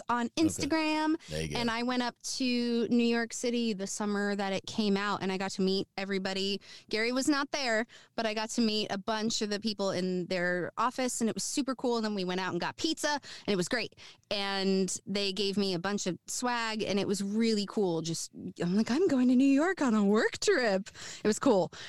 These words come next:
Speaker 1: So that was, that was a lot of fun. But yeah, we still talk mostly over Instagram, and there was somebody else who worked on that pilot who sent me a referral for a new client for something that I did for them. So that was really cool.
Speaker 2: That was my next question.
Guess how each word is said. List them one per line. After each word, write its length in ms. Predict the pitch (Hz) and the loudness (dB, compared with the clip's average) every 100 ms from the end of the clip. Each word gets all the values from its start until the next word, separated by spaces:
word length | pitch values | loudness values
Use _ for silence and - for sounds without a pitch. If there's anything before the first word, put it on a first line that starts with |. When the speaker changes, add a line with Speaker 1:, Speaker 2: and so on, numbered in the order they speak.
| - | -8
Speaker 1:
So 440 | - 226 202 202 | -2 2 4 2
that 220 | 196 196 202 | 2 0 2
was, 340 | 240 247 247 | 2 2 0
that 200 | - 214 | 0 2
was 100 | 220 | 2
a 60 | 226 | 2
lot 300 | 208 196 180 | 2 2 0
of 80 | 180 | 0
fun. 320 | 156 101 185 - | -2 -2 -4 0
But 80 | 220 | 0
yeah, 160 | 214 | 2
we 100 | 196 | 0
still 200 | 214 240 | 0 -2
talk 320 | 233 208 190 | 0 0 2
mostly 320 | 214 202 - 254 | 2 0 0 0
over 120 | 226 | 2
Instagram, 640 | 196 - 214 196 196 196 - | 0 -2 -2 -2 0 -2 -2
and 520 | 185 185 185 190 185 | -2 0 2 2 2
there 140 | - 202 | 2 2
was 140 | 202 | 0
somebody 360 | - 208 202 202 | 0 0 0 0
else 240 | 196 202 | 0 0
who 120 | - 208 | 0 0
worked 240 | 165 - | 0 -2
on 100 | 170 | -4
that 140 | 165 | -4
pilot 440 | - 160 151 151 - | -6 -4 0 0 -2
who 140 | - 185 | -2 -2
sent 300 | - 170 - | 0 -2 0
me 360 | 180 180 175 175 - - - - | 2 2 0 -2 -10 -20 -20 -4
a 60 | 185 | 0
referral 720 | 180 175 185 175 165 160 165 - _ _ _ | 0 0 0 2 4 2 0 -6 _ _ _
for 160 | - 190 | 0 2
a 40 | |
new 160 | 180 170 | 4 2
client 500 | - 170 160 156 - | 0 -2 0 -2 -2
for 80 | 180 | -2
something 340 | 180 175 165 | 0 2 2
that 120 | 160 | 2
I 80 | 160 | 0
did 180 | 165 156 | -2 -4
for 120 | - | -4
them. 280 | 160 147 151 | -6 -4 -6
So 160 | 202 208 | -6 -6
that 160 | 196 | -4
was 140 | 214 196 | -6 -6
really 220 | 175 165 | -6 -4
cool. 280 | - 151 - | -6 -6 -6
Speaker 2:
That 260 | 104 104 95 | -2 0 2
was 180 | 98 98 | -2 -2
my 180 | 104 101 | -2 0
next 300 | 95 80 - | -2 -2 -2
question. 520 | 76 65 - 80 | -2 -2 -4 -8